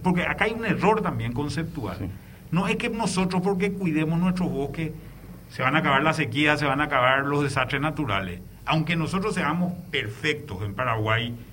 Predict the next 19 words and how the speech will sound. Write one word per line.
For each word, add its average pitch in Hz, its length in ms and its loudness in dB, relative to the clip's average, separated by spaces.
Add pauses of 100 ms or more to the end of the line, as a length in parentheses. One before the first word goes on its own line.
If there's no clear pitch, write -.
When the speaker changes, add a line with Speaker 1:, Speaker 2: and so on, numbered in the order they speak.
(160)
Speaker 1:
bajo 113 260 -2
los 135 160 -2
estándares, 120 400 -2
aunque 131 160 -4
para, 143 300 2 (160)
Paraguay 147 340 2
sea 175 320 0 (140)
todo 202 240 2
un 151 200 0
bosque, 92 300 -6
el 95 140 -6
cien 180 220 4
por 175 140 2
ciento 151 260 -2
de 165 40 -2
Paraguay 156 280 0
sea 165 120 -6
un 160 80 -4
bosque, 151 360 -6